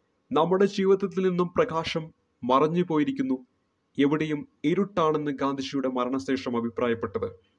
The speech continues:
ജവഹർലാൽ നെഹ്റുവാണ്. നമ്മളിവിടെ പരിചയപ്പെടുത്തിയിരിക്കുന്നത്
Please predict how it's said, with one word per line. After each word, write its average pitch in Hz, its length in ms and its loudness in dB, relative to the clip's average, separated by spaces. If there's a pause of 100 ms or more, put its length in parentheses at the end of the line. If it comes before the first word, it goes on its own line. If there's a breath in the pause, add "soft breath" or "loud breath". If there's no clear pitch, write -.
(340)
ജവഹർലാൽ 120 760 -2
നെഹ്റുവാണ്. 107 500 -4 (840)
നമ്മളിവിടെ 208 280 6
പരിചയപ്പെടുത്തിയിരിക്കുന്നത് 185 1160 0